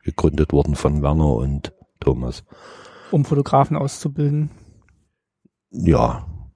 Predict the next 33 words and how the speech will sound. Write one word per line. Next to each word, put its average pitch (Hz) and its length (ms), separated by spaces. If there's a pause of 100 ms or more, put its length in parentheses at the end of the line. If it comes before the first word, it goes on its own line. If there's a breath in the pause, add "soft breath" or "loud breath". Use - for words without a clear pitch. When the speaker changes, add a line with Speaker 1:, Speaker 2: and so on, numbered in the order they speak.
(300)
Speaker 1:
das - 240
hat - 180
keine, 73 460
äh, 71 340
die 76 140
haben 76 560
nicht 76 200
ein, 69 460 (1200)
es - 100
gibt - 220
kein 82 180
Diplom, 101 720
staatlich 87 440
anerkanntes 98 600
Diplom 92 420
als 90 220
Abschluss. 85 320
Es 76 160
gibt - 260
wo 76 80
irgendwie 80 320
bloß, - 400
wie 87 80
nennt 92 220
sich 87 180
das - 200
dann, 82 180
so 80 100
ein 71 120
Zertifikat 78 760
oder 95 180
irgend 90 280
sowas. 90 420